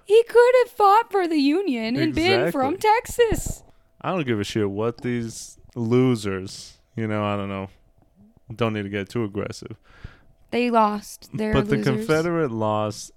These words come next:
Speaker 2: Y'all didn't get to keep your slaves. It wasn't for states' rights, 'cause it was states' rights to have slaves.
Speaker 1: Yep.
Speaker 2: You know, you lost. Slavery was shit.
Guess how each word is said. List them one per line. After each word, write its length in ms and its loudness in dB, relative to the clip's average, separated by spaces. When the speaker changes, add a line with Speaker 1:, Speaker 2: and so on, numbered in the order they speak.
Speaker 2:
Y'all 320 -2
didn't 260 -2
get 180 -2
to 80 -8
keep 240 -4
your 100 -4
slaves. 720 -4
It 60 -6
wasn't 360 -4
for 140 -8
states' 420 -4
rights, 540 -4
'cause 200 -6
it 100 -4
was 120 -6
states' 380 -4
rights 340 -4
to 200 -2
have 240 -2
slaves. 680 -8
Speaker 1:
Yep. 140 -12
Speaker 2:
You 200 0
know, 400 0
you 220 -2
lost. 440 2
Slavery 460 0
was 160 -4
shit. 440 -2